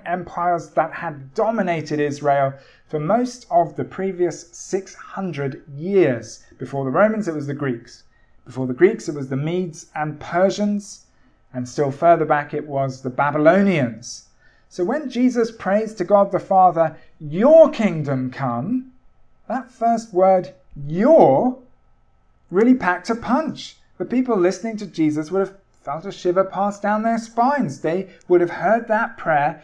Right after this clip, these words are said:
"Your kingdom come," as an appeal to God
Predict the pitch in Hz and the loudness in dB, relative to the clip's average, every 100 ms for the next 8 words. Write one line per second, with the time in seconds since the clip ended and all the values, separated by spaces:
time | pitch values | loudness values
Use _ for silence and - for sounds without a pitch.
0 | - _ - 131 139 269 - - 170 151 | -20 _ -14 -8 -2 2 2 0 -6 -6
1 | 135 135 131 143 135 151 156 _ _ 165 | -4 -6 -4 -4 -4 -6 -12 _ _ -6
2 | 170 185 185 - - 226 285 285 - 190 | -4 -6 -8 -12 -6 -4 0 -2 0 2
3 | 165 143 135 165 | 4 4 4 0